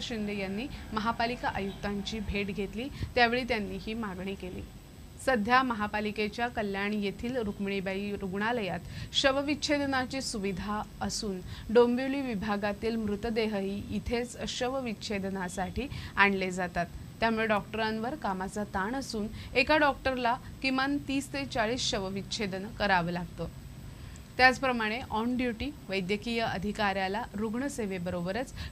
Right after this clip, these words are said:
शवविच्छेदनाचं काम करावं लागत असल्यामुळं रुग्णसेवेवरही परिणाम होतो.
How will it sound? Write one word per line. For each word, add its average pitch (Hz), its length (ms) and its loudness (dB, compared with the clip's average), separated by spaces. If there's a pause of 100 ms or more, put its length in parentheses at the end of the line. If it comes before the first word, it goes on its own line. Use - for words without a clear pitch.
शवविच्छेदनाचं 214 1040 0
काम 190 320 -6
करावं 196 360 0
लागत 175 300 -2
असल्यामुळं 185 520 -4 (260)
रुग्णसेवेवरही 240 960 0
परिणाम 175 420 -4
होतो. 175 340 -4